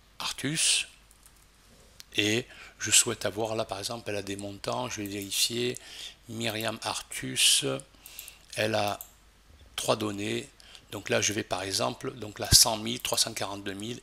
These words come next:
et cinq cent mille. Donc là, si je choisis supérieur à cent mille, je n'aurai que, en principe,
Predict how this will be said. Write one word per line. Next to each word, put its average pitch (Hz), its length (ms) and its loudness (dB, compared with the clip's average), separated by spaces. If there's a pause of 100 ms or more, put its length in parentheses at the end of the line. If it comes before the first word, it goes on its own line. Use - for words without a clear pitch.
et 123 100 0
cinq 131 220 4
cent 110 200 2
mille. 98 200 -10 (540)
Donc 98 240 -6
là, 113 120 2
si - 220 8
je 104 100 0
choisis 107 420 0
supérieur 113 540 8
à 98 100 -2
cent 87 200 10
mille, 101 280 -2 (520)
je 104 140 -2
n'aurai 104 240 0
que, 131 240 2 (100)
en 101 80 0
principe, - 460 0